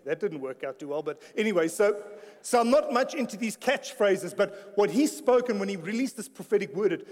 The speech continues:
it really impacted me. And this is what he said. He said, "Twenty twenty-two is gonna be a year when God returns home the prodigals."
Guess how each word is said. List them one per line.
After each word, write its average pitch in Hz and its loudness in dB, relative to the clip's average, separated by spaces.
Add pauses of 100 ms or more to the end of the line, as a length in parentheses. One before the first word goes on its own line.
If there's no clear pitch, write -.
(140)
it 165 -4
really 277 0 (100)
impacted 208 -4
me. 175 -2
And 196 -2
this 269 -2
is 190 -12
what 202 0
he 190 -8
said. 202 -8
He 185 -8
said, 196 -4 (220)
"Twenty 294 0
twenty-two 262 -2
is 208 -2
gonna 185 0
be 196 -4
a 196 2
year 208 0
when 202 -4
God 220 2 (280)
returns 247 0
home 208 0 (300)
the 185 4
prodigals." 156 -6